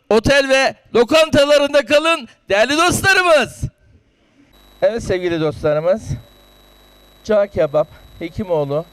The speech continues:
Otel lokantalarını sizlere tanıtıyoruz değerli dostlarımız. Gerçekten burası aynı zamanda hem otel hem de lokanta olarak burada sizlere hizmet sunuyorlar değerli dostlarımız.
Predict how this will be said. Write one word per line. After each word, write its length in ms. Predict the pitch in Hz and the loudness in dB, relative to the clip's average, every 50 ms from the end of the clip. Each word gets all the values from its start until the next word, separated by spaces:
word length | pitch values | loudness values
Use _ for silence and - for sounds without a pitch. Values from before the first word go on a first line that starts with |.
| _ _ _ _ _ _ _ _ _ _ _ - | _ _ _ _ _ _ _ _ _ _ _ -4
Otel 360 | 160 190 - - 208 185 175 | -4 -4 -2 -4 -6 -4 -4
lokantalarını 880 | 165 165 - - 170 160 156 - 165 151 139 143 139 139 139 139 139 143 | -4 -4 -4 -4 -6 -6 -4 -6 -6 -6 -4 -4 -4 -4 -4 -4 -6 -6
sizlere 440 | - - - 135 123 139 139 143 139 | -8 -12 -18 -12 -8 -6 -6 -6 -6
tanıtıyoruz 640 | - 160 139 131 131 - - 151 131 127 127 120 | -6 -6 -6 -6 -8 -10 -10 -12 -10 -10 -10 -8
değerli 220 | 127 123 123 123 123 | -6 -6 -6 -6 -8
dostlarımız. 560 | 127 127 123 - 127 131 131 139 156 165 190 - _ _ _ _ _ _ _ _ _ _ - | -10 -12 -12 -10 -10 -10 -10 -10 -12 -14 -14 -16 _ _ _ _ _ _ _ _ _ _ -10
Gerçekten 580 | - 170 165 - - 147 135 - 135 139 135 143 - _ - - | -10 -10 -10 -10 -16 -16 -16 -12 -12 -12 -12 -12 -16 _ -20 -14
burası 440 | 160 165 165 156 - - 160 156 - | -10 -8 -8 -10 -10 -14 -14 -14 -12
aynı 220 | - 156 160 165 160 | -12 -12 -14 -12 -10
zamanda 420 | 160 147 147 143 143 143 147 156 - - - - - - - - - - | -10 -10 -10 -10 -10 -4 -4 -4 -4 -4 -14 -20 -20 -20 -18 -10 -4 -2
hem 240 | 175 170 170 - - | 0 0 0 0 0
otel 480 | 139 135 123 - 139 139 151 160 160 - - - - - - - - | -2 -2 0 0 0 2 0 0 -2 -6 -12 -18 -20 -20 -20 -14 -10
hem 220 | 170 170 165 147 | -10 -10 -8 -6
de 160 | 135 139 139 - - 147 | -6 -6 -6 -8 -8 -8
lokanta 420 | 147 147 - 180 165 165 151 - | -8 -8 -6 -6 -8 -8 -6 -8
olarak 380 | 139 127 127 131 127 135 156 165 - _ _ _ _ _ - | -8 -6 -4 -4 -4 -4 -4 -8 -12 _ _ _ _ _ -8
burada 320 | 190 190 180 165 170 147 | -2 -2 -2 -2 -4 -10
sizlere 540 | - - 151 135 135 135 131 139 147 165 175 - - - - - - - | -12 -14 -16 -8 -6 -6 -4 -4 -6 -6 -8 -12 -20 -20 -20 -20 -20 -20
hizmet 300 | 175 165 165 190 190 185 | -18 -12 -10 -10 -10 -10
sunuyorlar 540 | - 175 147 147 139 135 131 131 131 123 | -12 -18 -14 -10 -10 -8 -8 -8 -8 -8
değerli 220 | 123 127 131 127 127 | -8 -8 -8 -8 -8
dostlarımız. 520 | 131 123 - - 123 123 127 135 156 175 | -12 -14 -12 -12 -12 -12 -10 -12 -14 -14